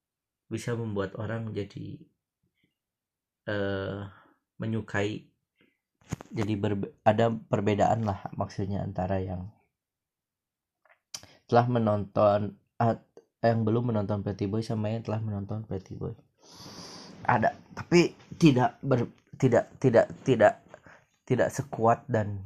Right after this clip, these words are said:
sepengaruh itu sih, eh,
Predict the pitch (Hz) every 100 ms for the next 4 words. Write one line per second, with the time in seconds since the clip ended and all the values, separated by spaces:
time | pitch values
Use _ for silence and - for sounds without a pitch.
0 | 101 _ - - _ - 120 - 107 107
1 | 110 104 - - - - - - _ -
2 | _ - 139 151 143 - _ _ _ _
3 | 139 110 107 104